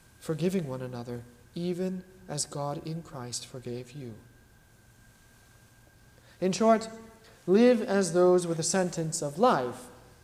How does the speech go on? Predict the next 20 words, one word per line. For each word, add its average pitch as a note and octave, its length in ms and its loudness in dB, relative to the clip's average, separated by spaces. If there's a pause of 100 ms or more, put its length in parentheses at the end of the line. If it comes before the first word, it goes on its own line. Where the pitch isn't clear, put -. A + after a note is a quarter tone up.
(160)
not D3+ 460 -6
as C#3 200 -8
those C#3 400 -6 (300)
with C#3+ 160 -8
a D3 40 -6
life B2+ 320 -6
sentence. - 1000 -6 (1900)
If - 300 -4
you C4+ 260 0
have B3+ 360 0
been F#3 260 -2
forgiven, C#3 720 -10 (1400)
how D3+ 120 -8
much D3+ 240 -8
more F3+ 260 -4
then B2+ 300 -12 (180)
should - 300 -16
you F#3 120 -10
seek - 420 -6 (880)
also D#3 400 -10